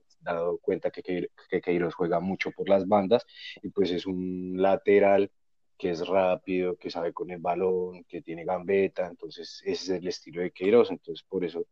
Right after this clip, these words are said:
pienso que él es, tira más a, a ese estilo de, de jugadores. Igual también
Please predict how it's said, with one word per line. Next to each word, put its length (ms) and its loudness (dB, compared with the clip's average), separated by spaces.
pienso 300 -2
que 160 2
él 160 -4
es, 320 -6
tira 280 6
más 240 0
a, 360 2
a 200 0
ese 180 -10
estilo 420 -4
de, 160 4
de 120 -2
jugadores. 720 0
Igual 540 0
también 480 2